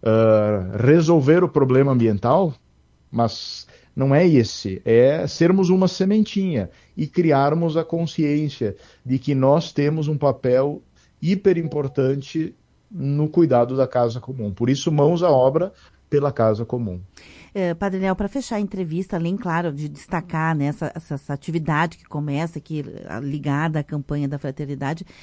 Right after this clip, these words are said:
Speaker 2: tem todo um movimento de reanimação da juventude católica também, que, nossa, tem um papel talvez muito, muito, muito relevante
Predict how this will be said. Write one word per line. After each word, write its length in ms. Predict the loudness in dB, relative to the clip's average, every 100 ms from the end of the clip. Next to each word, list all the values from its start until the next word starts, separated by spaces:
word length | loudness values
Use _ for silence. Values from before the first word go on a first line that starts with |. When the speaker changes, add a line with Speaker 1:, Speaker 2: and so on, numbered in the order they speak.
| -20 -12
Speaker 2:
tem 120 | -10
todo 200 | -8 -8
um 140 | -8
movimento 560 | -8 -6 -4 -4 -6 -8
de 140 | -8
reanimação 760 | -6 -4 -4 -4 -4 -6 -6 -6
da 120 | -4
juventude 840 | -4 -4 -2 -4 -4 -6 -4 -4 -4 -12 -20 -6
católica 600 | -6 -4 -2 -2 -4 -6
também, 400 | -6 -4 -4 -6
que, 280 | -6 -8 -6
nossa, 380 | -4 -4 -4 -6
tem 120 | -6
um 60 | -4
papel 420 | -6 -6 -4 -4
talvez 300 | -4 -4 -4
muito, 640 | -4 -2 2 2 2 -2
muito, 320 | -2 -2 -4
muito 220 | -6 -6 -4
relevante 640 | -4 -4 -4 -4 -6